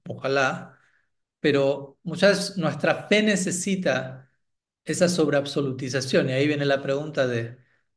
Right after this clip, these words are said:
"¿por qué mi fe necesita que mi guru sea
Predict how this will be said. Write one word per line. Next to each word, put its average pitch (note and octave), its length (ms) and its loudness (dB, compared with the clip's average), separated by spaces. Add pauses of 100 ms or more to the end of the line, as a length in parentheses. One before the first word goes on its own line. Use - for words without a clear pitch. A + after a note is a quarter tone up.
(220)
"¿por B2 240 -4
qué F#3+ 180 2
mi F#3+ 140 2
fe E3 160 -2
necesita C#3+ 840 -2
que D3 120 -6
mi C#3 140 -4
guru D3+ 260 -2
sea C3 500 -2